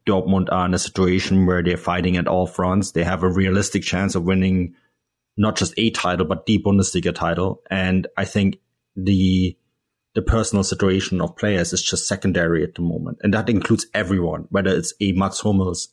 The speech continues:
a Marco Reus, you know, all these players, if they don't fit into a certain tactical situation at that moment, they are for-, watching from the outside in.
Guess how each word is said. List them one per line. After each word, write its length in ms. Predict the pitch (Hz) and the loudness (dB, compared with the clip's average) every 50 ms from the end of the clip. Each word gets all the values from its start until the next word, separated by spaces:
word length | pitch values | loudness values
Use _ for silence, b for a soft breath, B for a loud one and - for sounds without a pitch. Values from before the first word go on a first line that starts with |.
| _ _ - | _ _ -2
a 100 | 101 92 | 0 2
Marco 380 | 92 98 95 90 - 107 98 | 2 2 2 0 0 0 0
Reus, 520 | 90 92 90 90 90 92 87 - - - - _ _ _ _ _ _ _ _ _ _ _ | 2 2 2 2 2 0 0 -2 -4 -8 -10 _ _ _ _ _ _ _ _ _ _ _
you 80 | - 95 | -2 0
know, 100 | 95 92 | 0 0
all 240 | - - 104 107 107 | 2 2 2 2 2
these 160 | 107 98 - | 2 0 0
players, 600 | - - 107 104 95 92 90 87 85 - - - - | -2 -2 0 0 2 2 0 0 -2 -2 -6 -6 -4
if 220 | - 104 92 - | -4 -4 -4 -2
they 160 | - 104 101 98 | 0 0 0 2
don't 240 | 92 101 101 98 | 2 2 2 0
fit 280 | 92 - - 104 98 - - | 0 0 -2 -2 -2 -2 -2
into 320 | - 101 98 - 101 95 | -4 -2 0 2 2 2
a 100 | 92 92 | 2 2
certain 540 | 90 - - 101 95 95 - 98 98 92 82 | 2 0 0 0 0 0 2 2 2 2 2
tactical 420 | - - 95 95 - - 92 98 95 | 0 -2 -4 -4 -4 -2 -2 0 0
situation 600 | - - 104 - - 98 87 92 95 - - 98 | 0 -2 -4 -2 0 2 2 2 2 2 0 0
at 100 | 92 - | 0 0
that 140 | 95 95 - | -2 -2 0
moment, 480 | - 95 95 92 95 101 101 95 - | 0 0 2 4 4 2 2 0 -2
they 220 | - 98 95 92 92 | -2 -2 0 0 0
are 180 | 92 85 - - | -2 -2 -4 -6
for-, 260 | - - 95 - - _ | -4 -4 -4 -4 -6 _
watching 440 | - 90 92 92 - - 92 90 87 | -4 -2 -2 -2 -2 -4 -4 -4 -4
from 180 | - 87 87 | -4 -4 -4
the 80 | 85 87 | -4 -2
outside 300 | - 87 82 - - 78 - | -2 -2 -2 -2 -6 -8 -8
in. 220 | 76 80 - - | -8 -12 -14 -14